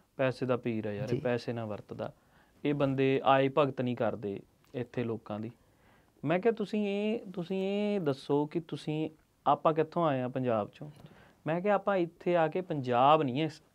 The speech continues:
Speaker 1: ਐਕਸ-, ਮਤਲਬ ਕਿ ਪੰਜਾਬ expect ਨਹੀਂ ਕਰ ਸਕਦੇ ਕਿਸੇ ਤੋਂ ਵੀ। ਆਪਾਂ ਨੂੰ ਇਹ ਸਮਝਣਾ ਪੈਣਾ ਹੈ ਕਿ ਜਿਹੜੇ culture 'ਚ ਅਸੀਂ ਆਏ ਆ, ਉਸ culture ਦੇ ਹੋ ਗਏ ਨੇ ਬੰਦੇ।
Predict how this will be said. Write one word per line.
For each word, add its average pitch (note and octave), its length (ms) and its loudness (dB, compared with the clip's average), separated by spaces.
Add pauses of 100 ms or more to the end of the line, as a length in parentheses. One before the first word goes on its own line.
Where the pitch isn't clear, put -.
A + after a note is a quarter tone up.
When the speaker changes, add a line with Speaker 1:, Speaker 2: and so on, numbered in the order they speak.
Speaker 1:
ਐਕਸ-, C3+ 360 -2
ਮਤਲਬ C3 180 -2
ਕਿ C#3 80 -4
ਪੰਜਾਬ C#3 760 0
expect - 420 0
ਨਹੀਂ D3+ 160 0
ਕਰ D3 180 2
ਸਕਦੇ B2+ 360 -2
ਕਿਸੇ A#2+ 240 -8
ਤੋਂ A#2+ 180 -10
ਵੀ। D3+ 100 -14 (800)
ਆਪਾਂ E3 360 4
ਨੂੰ G#3 440 0
ਇਹ G#3 180 2
ਸਮਝਣਾ G#3 520 2
ਪੈਣਾ C3+ 260 2
ਹੈ D3 80 0
ਕਿ E3 140 -2
ਜਿਹੜੇ D3+ 300 2
culture D3+ 420 2
'ਚ D3+ 80 2
ਅਸੀਂ C#3+ 260 0
ਆਏ A2 260 -4
ਆ, A#2+ 140 -10 (680)
ਉਸ F3 220 0
culture E3 480 2
ਦੇ F3+ 140 4
ਹੋ D3 240 2
ਗਏ D3+ 140 6
ਨੇ C3 120 2
ਬੰਦੇ। G#2 280 -4